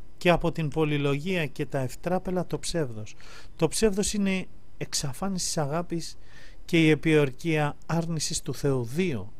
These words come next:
Κανείς είναι τόσο άνθρωπος, ας μη θεωρεί μικρό το αμάρτημα του ψεύδους, διότι το Πανάγιο Πνεύμα εξέδωσε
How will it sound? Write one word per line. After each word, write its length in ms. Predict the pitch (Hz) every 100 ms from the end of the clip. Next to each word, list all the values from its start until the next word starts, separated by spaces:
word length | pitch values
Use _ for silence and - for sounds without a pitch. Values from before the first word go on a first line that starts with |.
| - - - - -
Κανείς 360 | 131 143 175
είναι 140 | 185 170
τόσο 240 | 170 -
άνθρωπος, 520 | 170 156 156 156 143 - - - - -
ας 200 | - 127
μη 160 | 151 196
θεωρεί 380 | 202 190 180 185
μικρό 420 | 175 156 175 180
το 160 | 175 156
αμάρτημα 520 | 147 165 156 156 139
του 100 | 131
ψεύδους, 460 | - 156 123 120
διότι 340 | 123 156 151 127
το 160 | 143
Πανάγιο 440 | 131 135 165 156 147
Πνεύμα 420 | 147 151 160 151
εξέδωσε 720 | 135 - 165 151 139 151 143